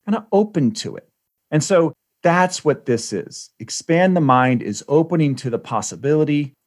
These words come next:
And this is a coaching term. You and I both know this from our coach training, is detaching from outcome. And that's what we're gonna talk about today, is how I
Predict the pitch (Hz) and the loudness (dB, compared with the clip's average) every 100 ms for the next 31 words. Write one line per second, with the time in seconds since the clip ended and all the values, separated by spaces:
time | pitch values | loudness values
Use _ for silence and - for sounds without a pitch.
0 | _ - 139 135 127 _ _ _ - 123 | _ 0 2 2 -2 _ _ _ -6 0
1 | 147 156 123 113 - - 185 240 - 104 | 0 0 0 0 -2 -2 -2 -2 -6 -6
2 | 73 71 - - - 101 139 - _ 175 | -6 -10 -18 -20 -20 -16 -16 -16 _ -6
3 | 127 180 185 - 120 139 160 165 160 185 | 0 2 4 2 2 2 0 0 0 0
4 | 123 107 - 117 117 113 107 _ 156 151 | -2 -4 -2 2 4 2 0 _ -2 0
5 | - - - 185 196 57 127 _ _ _ | -2 -8 -4 -2 -2 -4 -14 _ _ _
6 | _ 202 196 185 - - _ _ 147 139 | _ 0 2 0 -6 -16 _ _ -6 -4
7 | - 139 127 120 - 113 107 - 98 95 | -4 0 0 0 0 0 -2 -4 -6 -6
8 | - - - - - _ _ _ _ _ | -10 -16 -16 -20 -20 _ _ _ _ _
9 | _ _ 131 165 165 170 147 - 135 135 | _ _ -2 0 0 0 0 0 -2 0
10 | 113 101 - 113 160 160 95 82 - _ | -2 -2 -4 -2 0 0 -2 -6 -12 _
11 | _ _ - 123 117 110 101 - _ - | _ _ -4 2 2 2 -2 -12 _ -8
12 | 104 160 160 73 82 110 | -2 0 0 -2 -8 -10